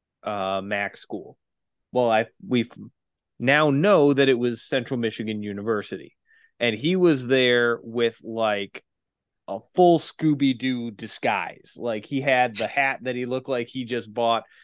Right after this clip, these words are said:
and these Ray-Bans that look like the kind that have a camera in 'em that can post immediately to the cloud, and Central Michigan jer-, uh,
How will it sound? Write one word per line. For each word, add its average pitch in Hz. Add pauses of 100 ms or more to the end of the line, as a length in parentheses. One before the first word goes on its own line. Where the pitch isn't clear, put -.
(160)
and 120
these 113
Ray-Bans 131
that 113
look 123
like 117
the 120
kind 113
that 110
have 117
a 107
camera 127
in 120
'em 117
that 110
can 113
post 117
immediately 110
to 104
the 87
cloud, 107 (500)
and 107 (260)
Central 160
Michigan 127
jer-, 123
uh, 95